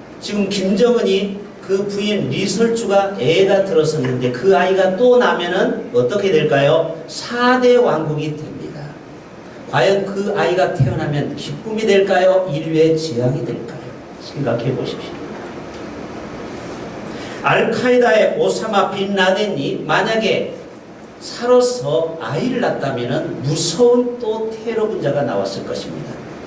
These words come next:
다행히 제거됐죠. 사살됐죠. 지금도 악인은, 오늘 또 테러리스트는 태어나서 기쁨이 되지 않습니다. 도리어 인류의 지향거리죠. 그러나 예수 그리스도는 온 인류의 기쁨이요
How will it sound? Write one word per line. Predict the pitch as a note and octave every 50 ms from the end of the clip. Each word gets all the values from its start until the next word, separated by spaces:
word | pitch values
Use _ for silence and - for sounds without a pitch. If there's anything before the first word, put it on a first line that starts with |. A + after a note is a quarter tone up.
| - -
다행히 | C3+ B2 G#2 G2+ G2+ F#2+ G2 C3 - - - - -
제거됐죠. | - - B2 A#2+ A#2+ B2+ B2 - G2 - - - - - - - - - -
사살됐죠. | - - - - C3 - C#3+ C#3+ C#3+ C#3 C3+ C3+ - - - - - - - - - - - - - - - - - - - - - - - - - - - - - - - -
지금도 | - - F#3+ A3 C#4+ C#4+ C4+ B3+ G#3 D#3+ C#3+ - - -
악인은, | C#3+ D3+ F3 F#3 G#3 G#3 - C#4+ D4 C4 A3 - - - - - - - - -
오늘 | - F#3+ G3+ A3 A3 G#3+ G#3+
또 | G#3+ G#3 G3 -
테러리스트는 | G3+ - - A#3+ B3+ B3 C4 C#4 C#4 C4 B3 C4 - - A3+ G#3 F#3+ F#3+ G3+ G3 G3+
태어나서 | - - - A#3 A#3 A#3+ A3+ F#3+ D3+ - - C3 B2+ C3
기쁨이 | - - - C3 - - - B3+ B3 B3+ B3+ B3
되지 | A#3+ A3+ A3+ - A#3 -
않습니다. | - C#3+ C#3+ - - - - - - - - - - - - - - - - - - -
도리어 | C#3 D3 D3+ D3+ D#3 D3 D3+ D3+ D#3 - - - - - - - - - -
인류의 | A#2+ C#3 E3 G3 A3 - F3+ F3+ F3 E3+ F3
지향거리죠. | - - C3 A#2+ A#2+ A#2+ - - - B2 - C#3+ - - - - - - - - - - - - - - - -
그러나 | - F#3 F#3+ G3 G3+ G3+ G3
예수 | G3 G3+ A3+ A3+ A3 - C#4
그리스도는 | C#4+ C#4 C#4 C#4 - - B3 A#3+ A#3 - - A3+
온 | A3 B3 B3+ C4+ D4 - D4 C#4 -
인류의 | A#3+ C4+ D4+ D#4+ C#4 B3+ A3+ - A3+ A3+ A3+
기쁨이요 | - - - - - G#3+ G3+ F#3 F3 E3 E3 E3+ D#3+ E3 E3+ - -